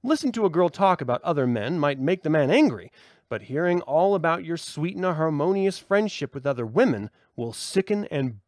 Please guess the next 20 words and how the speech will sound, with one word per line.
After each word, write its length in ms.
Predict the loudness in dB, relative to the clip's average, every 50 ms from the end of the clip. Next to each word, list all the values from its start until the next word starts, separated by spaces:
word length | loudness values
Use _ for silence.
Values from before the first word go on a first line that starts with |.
| _ 2
bore 340 | 2 4 4 4 4 2 0
him. 300 | -4 -10 -18 -20 -20 _ _ _ _ _ _ _ _ _ _ _ _ _ _ _ _ _ _ _ _ _ _ _ _ _ _ _ _ _ _ -20 -20 -10 -4 -2
If 100 | 0 2
you 100 | 0 0
start 260 | 0 0 -2 -2 -2
to 60 | -2
talk 300 | 0 2 4 4 4 2
about 180 | 0 0 0 0
your 100 | 0 0
hostile 320 | 0 0 0 -2 -4 -8
feelings 460 | -6 -2 0 2 2 2 0 -2 -2
toward 220 | -4 -4 -4 -2 -2
another 260 | -2 -2 -2 -4 -4
woman, 360 | -4 -4 -4 -4 -4 -6 -8
though, 260 | -8 -10 -10 -12 -14 _ _ _ _ _
his 240 | -8 -6 -6 -6 -4
ears 220 | -4 -4 -4 -6
will 260 | -6 -8 -6 -6 -6
perk 340 | -8 -8 -10 -10 -10 -8 -8
up. 320 | -8 -10 -10 -10 -14 _